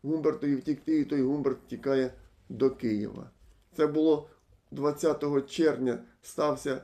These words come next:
розкол церкви, а двадцять першого, мабуть, той Гумберт побіг до Києва і прибіг до Києва. Воно, може, і просто збіг цих дат,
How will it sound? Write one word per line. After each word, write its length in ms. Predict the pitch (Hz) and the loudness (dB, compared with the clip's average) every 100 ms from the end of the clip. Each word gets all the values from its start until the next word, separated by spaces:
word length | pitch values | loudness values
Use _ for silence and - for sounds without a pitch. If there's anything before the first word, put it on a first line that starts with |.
| _ | _
розкол 440 | 143 127 143 127 | -6 -2 0 0
церкви, 520 | 123 185 190 - 165 - | 2 2 2 -2 -6 -4
а 140 | 139 127 | -2 0
двадцять 420 | 139 139 123 - | 0 0 -4 0
першого, 440 | 156 160 - 139 | 0 0 -2 -2
мабуть, 340 | 135 127 127 - | -2 -2 -6 -2
той 240 | 131 117 - _ _ | -2 -2 -16 _ _
Гумберт 380 | 139 143 135 - | -4 -2 -4 0
побіг 320 | 123 120 131 | 0 0 2
до 120 | 120 | 0
Києва 360 | 120 139 123 127 | 2 2 2 0
і 60 | 123 | -4
прибіг 420 | 113 123 127 117 | -2 -2 0 0
до 120 | 117 | -2
Києва. 460 | 117 101 92 - - - _ - _ _ - _ _ _ _ _ _ _ - - _ _ _ _ _ _ - | -2 -6 -6 -8 -16 -20 _ -20 _ _ -20 _ _ _ _ _ _ _ -20 -20 _ _ _ _ _ _ -18
Воно, 340 | - 190 208 220 | 2 6 10 12
може, 300 | 208 202 196 | 12 12 10
і 140 | 202 | 8
просто 440 | 196 202 202 202 185 | 8 8 12 12 10
збіг 440 | 165 165 220 - | 8 -2 -2 -2
цих 260 | - 156 135 | -2 -2 4
дат, 320 | 139 120 | 4 4